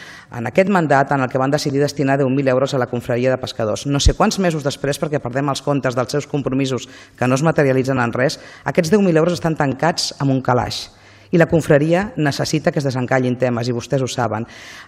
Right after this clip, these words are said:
El local que actualment ocupa la confraria al carrer Carreta és un local que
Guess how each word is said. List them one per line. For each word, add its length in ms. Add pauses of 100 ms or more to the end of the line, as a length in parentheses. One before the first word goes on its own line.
El 160
local 320
que 80
actualment 640
ocupa 340
la 140
confraria 560 (420)
al 380
carrer 420
Carreta 460
és 80
un 160
local 340
que 120